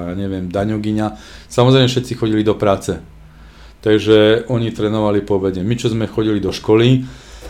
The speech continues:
tak my sme trénovali tiež po obede. Sem tam, keď si mal nejaké okno, na vysokej škole nejaké dve, tri voľné hodiny,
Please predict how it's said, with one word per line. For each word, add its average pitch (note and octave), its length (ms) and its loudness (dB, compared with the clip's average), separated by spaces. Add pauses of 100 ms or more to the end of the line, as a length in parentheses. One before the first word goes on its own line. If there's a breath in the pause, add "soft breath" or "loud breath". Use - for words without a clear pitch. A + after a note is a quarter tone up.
(200 loud breath)
tak G2+ 400 0
my A2 160 0
sme G#2+ 240 -2
trénovali G#2+ 480 0
tiež A2 320 -4
po A#2 80 0
obede. A#2 260 2
Sem A2 220 -2
tam, G#2 240 -2
keď - 160 -4
si - 160 -6
mal G2+ 320 0
nejaké G2+ 340 -4
okno, A2+ 540 -2
na A#2 80 -6
vysokej G2+ 480 -4
škole G2+ 320 -2
nejaké G2 320 -4
dve, G2 240 -2
tri G2 160 -4
voľné G2+ 340 -2
hodiny, A2 560 -2